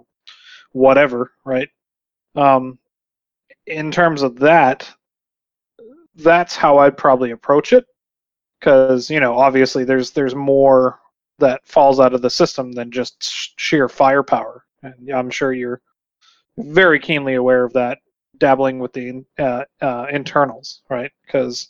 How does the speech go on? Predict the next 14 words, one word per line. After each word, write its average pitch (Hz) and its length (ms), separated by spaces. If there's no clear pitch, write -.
the 151 140
T 196 200
R 147 200
Os 147 240
by 127 200
themselves 127 580
don't 131 280
make 143 300
mention 131 460
of, 131 140
like, 127 180
how 135 140
much 127 200
armor, 131 360